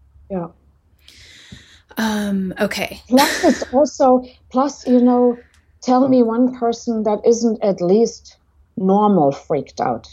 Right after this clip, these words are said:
Speaker 1: to sit in a dental chair.
Speaker 2: Right.
Speaker 1: You know what I
Speaker 2: Right.
Speaker 1: mean? Like,
Speaker 2: Yeah.
Speaker 1: even me, who,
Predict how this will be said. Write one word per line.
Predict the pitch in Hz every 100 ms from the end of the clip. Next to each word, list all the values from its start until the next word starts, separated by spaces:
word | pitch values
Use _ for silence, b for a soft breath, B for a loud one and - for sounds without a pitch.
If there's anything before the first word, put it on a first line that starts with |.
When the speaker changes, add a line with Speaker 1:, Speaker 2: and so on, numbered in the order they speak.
| -
Speaker 1:
to |
sit | 160 156 143
in | 151
a | 135
dental | 143 135 127
chair. | - 131 127 - _ _ _ _ _ _
Speaker 2:
Right. | 196 202 156 - - - _ _ _ -
Speaker 1:
You | 208
know | 202
what | 190
I |
Speaker 2:
Right. | 202
Speaker 1:
mean? | 202
Like, | 196 185
Speaker 2:
Yeah. | 214 240
Speaker 1:
even | 254 254 208
me, | 208 190 180
who, | 185 196 196 185 180 180